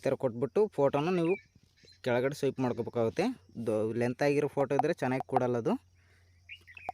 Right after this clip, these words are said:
ರೌಂಡ್ ಶೇಪಲ್ಲಿರೋ ಫೋಟೋನ ಸೆಲೆಕ್ಟ್ ಮಾಡ್ಕೋಬೇಕಾಗುತ್ತೆ. ಚೆನ್ನಾಗಿರೋದು ಯಾವುದಾದ್ರೂ ಒಂದು ನಿಮ್ಮದು ಫೋಟೋನ ರೌಂಡ್ ಶೇಪಲ್ಲಿರೋ ಚೆನ್ನಾಗಿ ಇದರದು ಆ್ಯಡ್ ಮಾಡ್ಕೊಳ್ಳಿ.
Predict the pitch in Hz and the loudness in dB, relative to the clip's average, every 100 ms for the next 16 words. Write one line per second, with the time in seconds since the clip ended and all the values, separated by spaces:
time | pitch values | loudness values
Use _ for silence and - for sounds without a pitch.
0 | 117 127 131 - 135 139 135 131 135 131 | -2 0 0 -2 0 2 2 2 0 -2
1 | 143 175 143 127 120 120 110 104 104 95 | -4 -4 -2 -4 -2 -4 -4 -6 -6 -8
2 | - - - - - - - _ _ _ | -12 -18 -20 -16 -16 -6 -8 _ _ _
3 | _ _ _ - 117 117 110 104 107 107 | _ _ _ -6 -2 -2 -2 -2 -2 -2
4 | 110 117 120 123 151 170 139 139 175 254 | -2 -2 -4 -4 -4 -4 -2 -2 -2 -6
5 | 226 - _ - 131 143 175 131 131 135 | -10 -18 _ -4 -2 -2 -2 0 0 -2
6 | 127 127 127 151 - 120 123 139 151 143 | -2 0 0 0 -4 -4 -2 -2 -2 -2
7 | 160 208 - _ _ _ - - 117 120 | -4 -6 -10 _ _ _ -16 -4 -2 0
8 | 123 107 143 | -2 -2 -4